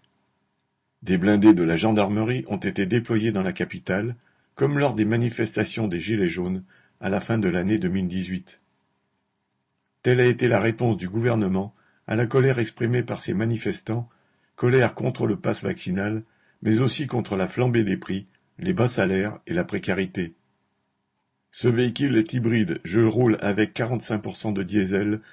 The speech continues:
et cinquante-cinq pour cent de taxes », proclamait par exemple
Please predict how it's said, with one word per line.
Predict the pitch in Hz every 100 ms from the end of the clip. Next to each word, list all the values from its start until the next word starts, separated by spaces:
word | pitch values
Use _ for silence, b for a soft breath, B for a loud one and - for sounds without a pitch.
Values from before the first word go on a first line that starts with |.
| B -
et |
cinquante-cinq | 107 120 110 107 - - 95
pour | - -
cent | 110 95
de | 82
taxes », | - 87 - - _ _ _ _ _
proclamait | 98 92 107 101 92
par | 80 82
exemple | 80 104 113